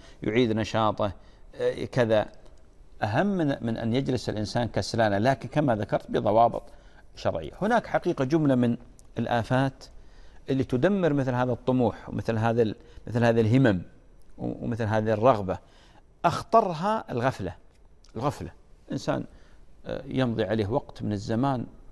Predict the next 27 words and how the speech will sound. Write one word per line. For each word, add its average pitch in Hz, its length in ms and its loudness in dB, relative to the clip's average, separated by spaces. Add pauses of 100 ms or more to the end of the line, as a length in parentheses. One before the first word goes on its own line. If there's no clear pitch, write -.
(240)
وكذا 127 380 0
ي-، - 340 -4
يضيعه 131 380 0
في 107 160 -6
مثل 104 340 -4 (280)
هذا 104 160 2
الكسل - 500 -2 (300)
وهذه 98 220 -4
الحياة 98 500 0 (540)
ال-، 101 280 -2
ال-، 98 680 -4
ال-، 50 1000 -4
القائمة 107 520 -2
على 92 280 -2
العبثية 104 640 0
وعدم 98 320 -2
المبالاة 101 600 2 (480)
والإخلاد 113 440 0
إلى 98 100 0
الأرض، 113 260 2 (800)
فما 156 400 2
يشعر 147 320 0
إلا 139 220 4
وقد 131 240 -2
مضى 127 440 0
العمر 101 360 0
والزمان. 98 680 2